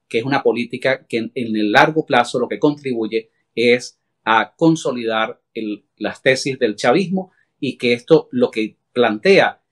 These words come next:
es que está embarcando a Trump en una política de fracaso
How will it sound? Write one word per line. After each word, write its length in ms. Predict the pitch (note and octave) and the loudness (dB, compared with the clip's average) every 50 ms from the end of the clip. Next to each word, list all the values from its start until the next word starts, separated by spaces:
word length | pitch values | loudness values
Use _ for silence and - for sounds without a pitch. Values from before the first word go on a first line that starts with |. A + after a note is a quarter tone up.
| _ _ | _ _
es 160 | B2+ B2+ - | -12 -10 -6
que 100 | - D3 | -6 -8
está 200 | - - - D3 | -2 2 4 4
embarcando 720 | D3 D#3 D3 D3 C#3+ - C#3 C3+ C3 C3 C3 C#3+ C#3 C3 - | 4 4 4 2 2 2 0 0 0 0 -4 -6 -6 -6 -8
a 140 | A2+ G#2+ G#2 | -12 -12 -8
Trump 400 | - A#2 B2 B2 B2+ C3 C3+ _ _ _ _ _ _ _ | -4 -4 -2 -2 -2 -6 -10 _ _ _ _ _ _ _
en 200 | - B2 A#2 B2+ | -6 -6 -4 0
una 260 | C#3 D3+ E3 E3 E3 | 0 0 0 0 0
política 520 | - B2 A#2+ C#3 C#3+ - D#3+ D3+ - C#3 | -2 -2 -2 -4 -6 -6 -4 -2 0 0
de 120 | C3 C3 A#2+ | 0 0 -2
fracaso 680 | - A#2+ A2+ G#2+ - E3+ G3 G3+ G3 - A3 G#3 - | -2 -6 -6 -2 2 2 2 2 2 -2 -8 -8 -10